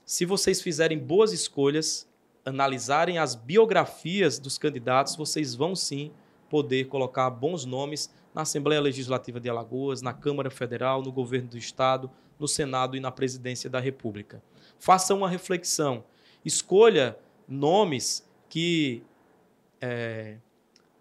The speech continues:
divulguem e que propaguem a união,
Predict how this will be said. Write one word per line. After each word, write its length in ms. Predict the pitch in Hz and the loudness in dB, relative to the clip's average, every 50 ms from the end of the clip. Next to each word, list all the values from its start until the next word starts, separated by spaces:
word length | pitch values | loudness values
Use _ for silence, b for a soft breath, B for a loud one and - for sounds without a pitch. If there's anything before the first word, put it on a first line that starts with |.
| _ _ _ - | _ _ _ -2
divulguem 720 | 139 165 185 135 123 156 170 160 131 120 120 107 98 104 _ _ _ _ _ _ - | 0 2 2 2 0 -2 -2 -2 -2 -4 -6 -8 -10 -14 _ _ _ _ _ _ -14
e 60 | 135 | -4
que 120 | - 160 | -2 -2
propaguem 680 | 156 - 160 151 147 - 143 127 120 113 107 110 104 101 - _ _ _ _ | 4 4 4 4 6 6 6 6 6 4 0 -4 -10 -14 -16 _ _ _ _
a 80 | 139 143 | 4 4
união, 520 | 156 156 143 135 135 139 143 147 151 151 | 6 4 2 0 0 0 0 -2 -4 -8